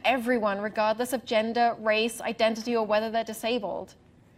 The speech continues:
So much has been accomplished in the past couple of years. The controller that just released, the fact that you're all here today, the, the room, I think, is, like, twice or three times as big as last year. Like, that's just incredible,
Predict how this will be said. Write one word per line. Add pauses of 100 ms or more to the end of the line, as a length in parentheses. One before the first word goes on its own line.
(1040)
So
much
has
been
accomplished
in
the
past
couple
of
years. (680)
The
controller
that
just
released, (960)
the
fact
that
you're
all
here
today,
the, (100)
the
room,
I
think,
is,
like,
twice
or
three
times
as
big
as
last
year.
Like,
that's
just
incredible,